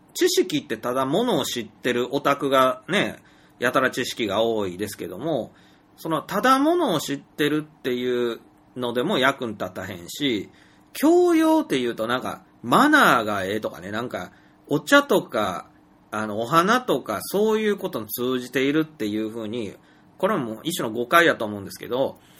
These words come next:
まあ、いわゆる貴族的な、な-、なんていうんですか、ハイソな、あの、セレブな世界に通用するみたいなのを教養と間違っ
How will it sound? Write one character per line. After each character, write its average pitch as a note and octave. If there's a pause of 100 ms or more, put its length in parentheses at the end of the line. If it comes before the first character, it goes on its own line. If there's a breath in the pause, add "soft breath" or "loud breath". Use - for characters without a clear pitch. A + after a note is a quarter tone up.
(180 loud breath)
ま F3+
あ、 -
い C#3+
わ B3
ゆ A#3
る G#3+
貴 A3
族 A3
的 F#3+
な、 C3+
な-、 B2
な C#3
ん E3+
て A2+
い -
う E2+
ん -
で C2
す -
か、 C#2+
ハ A3+
イ G3+
ソ B2
な、 F#2+ (300 soft breath)
あ A2+
の、 F#2
セ C#4
レ C#4
ブ C#3+
な F#2+ (340 soft breath)
世 -
界 A2+
に F#2
通 F#3+
用 F3+
す E3
る D3
み C3
た B2+
い A#2
な A2
の A#2
を -
教 E3+
養 D#3+
と A#2 (200 soft breath)
間 C3
違 -
っ -